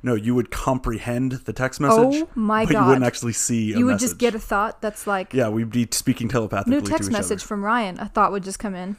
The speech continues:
Speaker 1: Yeah.
Speaker 2: I strongly dislike this. I
Speaker 1: But
Speaker 2: don't want
Speaker 1: think
Speaker 2: it.
Speaker 1: how cool it would be, 'cause then we could, we could, this whole podcast could be an instant. We could have our whole conversation like that.
Speaker 2: I think you're thinking of it in terms of Matrix, where you just learn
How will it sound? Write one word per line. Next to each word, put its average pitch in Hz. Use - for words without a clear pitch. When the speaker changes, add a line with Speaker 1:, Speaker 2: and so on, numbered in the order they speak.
Speaker 1:
Yeah. 107
Speaker 2:
I -
strongly 240
dislike 190
this. -
I -
Speaker 1:
But 196
Speaker 2:
don't 196
want 180
Speaker 1:
think 160
Speaker 2:
it. -
Speaker 1:
how 156
cool 175
it 151
would 117
be, 104
'cause 107
then 123
we 117
could, 104
we 120
could, 117
this 123
whole 135
podcast 127
could 110
be 113
an 101
instant. 107
We 110
could 117
have 117
our 113
whole 110
conversation 107
like 101
that. 95
Speaker 2:
I 233
think 262
you're 285
thinking 247
of 226
it 220
in 214
terms 214
of 196
Matrix, 196
where 202
you 190
just 202
learn 196